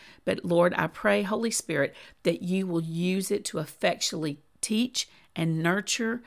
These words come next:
the hearts of these moms and these dads, that we will re-engage, that we will enter into the fight. If we've not been faithful to stand firm, that, Lord, you would teach us to stand firm,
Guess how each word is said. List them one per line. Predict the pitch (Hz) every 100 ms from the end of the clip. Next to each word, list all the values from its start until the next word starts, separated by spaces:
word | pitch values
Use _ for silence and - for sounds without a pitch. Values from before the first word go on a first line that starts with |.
| - -
the | 165
hearts | - - 190 - -
of | 165
these | 156 151
moms | 170 196 233 226 -
and | 160
these | 156 151
dads, | - 208 226 220 - - - - -
that | 214 190
we | 214
will | 202 185 185 - _ _ _ _ _
re-engage, | 175 220 247 262 233 170 156 - - -
that | 190
we | 190
will | 175 170 -
enter | 190 202 220
into | 202 196
the | 202
fight. | 190 - 135 - - -
If | 165
we've | 175 165
not | 185 180 202 -
been | 214
faithful | 190 196 190 - 214 202 - - - _
to | -
stand | 180 - 185 190 190
firm, | 190 185 - 175
that, | 175
Lord, | 170 170 165
you | 165
would | 165
teach | - 180 -
us | -
to | 180
stand | - - 156 160
firm, | - 156 143